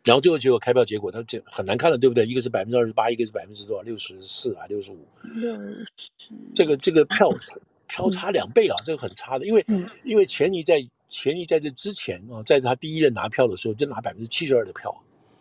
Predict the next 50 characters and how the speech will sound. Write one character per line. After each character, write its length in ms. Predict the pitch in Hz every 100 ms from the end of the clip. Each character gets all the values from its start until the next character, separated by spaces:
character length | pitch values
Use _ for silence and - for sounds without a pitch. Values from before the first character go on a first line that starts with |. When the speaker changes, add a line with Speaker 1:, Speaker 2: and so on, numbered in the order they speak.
| _ -
Speaker 2:
嗯， 300 | 220 196 190
Speaker 1:
那 140 | 196 190
整 200 | 190 131
个 80 | 131
这 100 | 214
个 380 | 196 139 117 104 107
怀 160 | 110
俄 160 | 117 160
明 180 | 139 117
州 240 | 120 117 117
就 100 | 135
是 120 | 120
一 20 |
个 80 | 110
共 180 | 120 135
和 80 | 98
党 140 | 82 -
州， 180 | 98
Speaker 2:
嗯。 20 | 104
Speaker 1:
就 120 | 147
是 160 | 123 120
一 80 | 113
个 160 | 107
红 220 | 98 98 113
州， 160 | 127 - _ _ _ _ _
你 60 | -
知 60 | 104
道， 120 | 95 98
没 260 | 110 117
什 60 | 143
么 100 | 147
好 80 | 131
讲 200 | - -
的， 80 |
就 120 | - 131
是 60 |
红 160 | 110 92
州， 160 | 104 104
永 160 | 151
远 80 | 151
都 120 | 117
是 80 | 120
红 180 | 110 110
州， 260 | 117 120 120
红， 500 | _ - - 101 117
就 140 | -
是 60 | 117
共 140 | 127
和 80 | 110
党 220 | 104 90